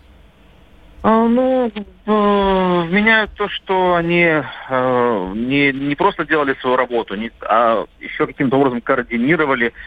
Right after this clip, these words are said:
управляли этим митингом, людей к чему-то там подстрекали, куда-то их направляли, призывали идти. Да, то есть, ну, по сути, управляли всем, всей этой колонной вроде как бы, да, по, по словам,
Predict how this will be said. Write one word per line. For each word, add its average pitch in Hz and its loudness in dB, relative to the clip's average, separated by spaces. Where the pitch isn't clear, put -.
управляли 123 0
этим 117 -4
митингом, 107 0
людей 113 2
к - -12
чему-то 120 -2
там 110 -2
подстрекали, 131 -2
куда-то 113 -4
их 98 -10
направляли, 110 0
призывали 104 -2
идти. 107 -6
Да, 127 2
то - -8
есть, - -8
ну, 165 -2
по 120 -2
сути, 127 -4
управляли 110 0
всем, 107 -4
всей 123 2
этой 113 -2
колонной 127 0
вроде 104 -2
как - -4
бы, 87 -20
да, 110 -6
по, 104 -6
по - -8
словам, 98 -2